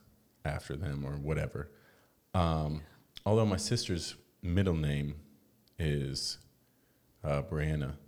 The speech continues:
Samantha Brianna King. So maybe if we have a girl,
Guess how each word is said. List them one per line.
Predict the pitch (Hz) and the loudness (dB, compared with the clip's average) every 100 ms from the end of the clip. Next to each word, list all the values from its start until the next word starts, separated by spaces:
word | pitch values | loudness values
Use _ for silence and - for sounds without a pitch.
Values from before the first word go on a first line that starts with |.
| - _ _ _ _ _ _ _ | -20 _ _ _ _ _ _ _
Samantha | - - 82 71 71 | -10 -6 -4 -4 -6
Brianna | 76 73 73 | -6 -6 -6
King. | - 76 71 - _ _ _ _ _ _ - _ _ _ - | -8 -10 -10 -12 _ _ _ _ _ _ -20 _ _ _ -14
So | - 90 78 71 71 - - _ _ _ _ _ | -4 0 2 0 -2 -8 -18 _ _ _ _ _
maybe | 92 104 | 2 4
if | 85 | 4
we | 82 | 0
have | 71 | -4
a | 71 | -4
girl, | 69 67 69 | -4 -4 -4